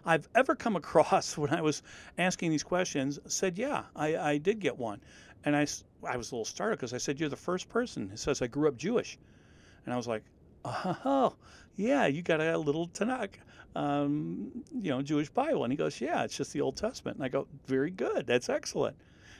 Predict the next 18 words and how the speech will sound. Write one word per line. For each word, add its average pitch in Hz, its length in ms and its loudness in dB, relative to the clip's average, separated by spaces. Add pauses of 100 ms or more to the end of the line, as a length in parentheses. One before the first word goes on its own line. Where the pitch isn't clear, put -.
Well, - 140 2
I 202 80 10
know 226 160 10
my 175 160 6
dad 127 420 4
carried 110 360 -2
one 107 260 -4 (100)
of 131 140 0
these 127 300 0
little 131 180 2
pocket, 139 540 0 (400)
uh, 117 100 4
personal, 139 640 6 (400)
um, 117 680 0
small 139 360 4
pocket 143 480 2
New 135 160 2
Testaments 127 720 -2